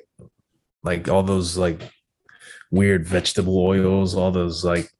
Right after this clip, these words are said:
junk food and McDonald's. If you can avoid all that stuff, you know,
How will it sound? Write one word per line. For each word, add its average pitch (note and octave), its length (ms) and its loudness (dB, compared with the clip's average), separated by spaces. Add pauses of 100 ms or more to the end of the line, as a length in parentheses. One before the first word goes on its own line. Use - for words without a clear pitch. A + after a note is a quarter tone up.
(280)
junk F#2+ 280 2
food F#2 540 2
and E2 240 -2
McDonald's. F2 760 -2
If F2+ 120 0
you E3 80 6
can C#3 340 0
avoid G2+ 400 2
all G2 140 4
that G2+ 180 0
stuff, - 400 -2 (420)
you G#2+ 60 -2
know, A2 260 0